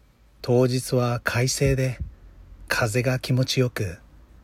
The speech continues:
野花を観察しながらゆっくり登っていきました。あまり有名ではない地元のハイキングコースですので、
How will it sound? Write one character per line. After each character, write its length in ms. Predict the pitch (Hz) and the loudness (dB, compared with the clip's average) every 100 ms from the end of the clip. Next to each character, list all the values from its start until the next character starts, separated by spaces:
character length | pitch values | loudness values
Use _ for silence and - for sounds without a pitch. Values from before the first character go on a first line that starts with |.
| - - - - | -20 -20 -18 0
野 160 | 139 156 | 6 8
花 420 | 156 127 104 95 | 8 4 -2 -6
を 60 | 90 | -6
観 200 | - 117 | -4 -2
察 260 | - 143 - | -2 -4 -4
し 160 | - | 0
な 140 | 147 143 | 0 2
が 100 | 113 | 0
ら 300 | 104 85 - - - - | -2 -6 -12 -20 -20 -6
ゆ 160 | 113 117 | -2 -2
っ 40 | |
く 180 | - 160 | 2 2
り 120 | 143 | 4
登 260 | 113 113 113 | 2 0 -2
っ 20 | |
て 140 | - | -4
い 60 | 113 | -4
き 100 | 120 | -4
ま 120 | 123 | -4
し 120 | - | -4
た。 260 | 110 87 - - - - - _ - - - - - _ _ - - | -4 -6 -10 -20 -20 -20 -20 _ -20 -20 -20 -20 -20 _ _ -20 -4
あ 120 | 123 | 0
ま 140 | 131 139 | 2 2
り 260 | 143 131 | 2 2
有 160 | 139 170 | 2 4
名 220 | 180 175 | 2 4
で 100 | 185 | 4
は 120 | 147 | 4
な 200 | 117 113 | 2 -2
い 160 | 98 - - - - | -6 -10 -20 -20 -8
地 140 | 117 | -2
元 280 | 120 131 143 | 0 2 2
の 140 | 147 | 2
ハ 200 | 127 123 | 0 0
イ 60 | 143 | 0
キ 180 | - 160 | 2 2
ン 40 | |
グ 140 | 156 147 | 2 2
コ 180 | 156 | 4
ー 60 | 160 | 4
ス 100 | - | 2
で 160 | - 98 | -4 -6
す 120 | - | -6
の 140 | 98 | -6
で、 280 | 95 95 | -4 -4